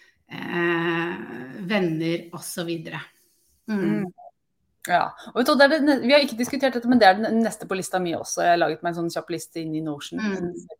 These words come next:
Speaker 2: vi gikk på nå, fordi, um, helt, det, det er også en av de tingene som jeg nå kjenner veldig på. Jeg tror ikke, jeg kan ikke si at jeg sliter med det, men jeg kjenner veldig på det når jeg er med, eh, spesielt familie, men også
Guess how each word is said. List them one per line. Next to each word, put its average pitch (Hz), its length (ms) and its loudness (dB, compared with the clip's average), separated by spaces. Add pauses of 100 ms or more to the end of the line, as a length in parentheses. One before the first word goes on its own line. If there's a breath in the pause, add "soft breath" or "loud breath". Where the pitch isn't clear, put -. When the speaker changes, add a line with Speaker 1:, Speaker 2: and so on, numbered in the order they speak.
Speaker 2:
vi 156 160 -10
gikk - 420 -12
på 175 140 -8
nå, 170 240 -4
fordi, 175 220 -4 (220)
um, 170 140 -2 (760 loud breath)
helt, 220 340 4 (100)
det, 214 200 8 (360)
det 202 100 4
er 196 60 8
også 180 240 6
en 170 80 4
av 165 80 0
de 165 60 0
tingene 160 260 -2
som 170 140 -4
jeg 165 100 0
nå 156 160 -2 (540)
kjenner 170 580 -2
veldig 170 300 -2
på. 196 140 -2
Jeg 190 100 0
tror 196 140 -6
ikke, 214 180 2
jeg - 100 -8
kan 185 80 -12
ikke 196 80 -12
si 208 80 -6
at 196 80 -8
jeg 214 140 -8
sliter 170 260 -8
med 190 80 -4
det, 202 60 -6
men 202 100 -6
jeg 196 80 -12
kjenner 185 220 -4
veldig 180 240 -4
på 165 160 -6
det 180 80 -4
når 180 100 2
jeg - 160 0
er 156 220 -4
med, 175 280 -2 (360 soft breath)
eh, 175 240 4
spesielt 196 420 -2
familie, 170 480 -2 (140)
men 196 160 -6
også 175 320 -2